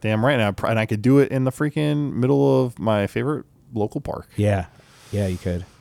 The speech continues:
Speaker 1: Dave, that was a fun, almost, like, might have been a beefer now that I'm looking at
Speaker 2: Yeah.
Speaker 1: it. Wow, I didn't,
Speaker 2: Oh,
Speaker 1: I
Speaker 2: yeah.
Speaker 1: thought this was gonna be a shorty, but it might have, we might have gone for
Speaker 2: I just
Speaker 1: it.
Speaker 2: lose all track of time when I'm in here, man. So,
Speaker 1: That's,
Speaker 2: you know,
Speaker 1: that's a beautiful thing.
Speaker 2: when you're having fun.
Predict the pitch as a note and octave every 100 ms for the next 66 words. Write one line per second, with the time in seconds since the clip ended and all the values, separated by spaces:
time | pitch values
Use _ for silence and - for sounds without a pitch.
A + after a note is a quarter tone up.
0 | _ - F3+ F3+ D3+ C4 - - D#3 A3+
1 | D3+ C3+ - C#3 A#3+ D#4+ - E3 C#3 -
2 | C#3+ E3+ D4+ A3 D#3+ G#2 B2+ - A#2 A2+
3 | A2 A#2 G2+ G#2+ D3+ A2 G2+ A#2+ C#3 A#2+
4 | C#3+ G2+ D3+ F#3+ C3 D3+ G#3+ A3 F#3+ E3
5 | D3 C#3+ C3 A#2 - A#2+ D#3 D3 A2+ A2+
6 | B2 D#3 B2+ G#2+ C3 D#3 A2+ G2+ G2+ B2
7 | C#3+ - F3+ F3 D3+ C#3 B2 A#2+ A#2 A2
8 | - A2+ A2 F#2 F#2 F#2 F#2 D#2 D#2+ F2
9 | - E2+ E2+ F2 G#2 - F2 F2 F#2+ -
10 | A#2 G2 F#2+ F#2 G2 F#2+ F2+ E2+ F2 G#2
11 | A2+ B2+ C3 - C3+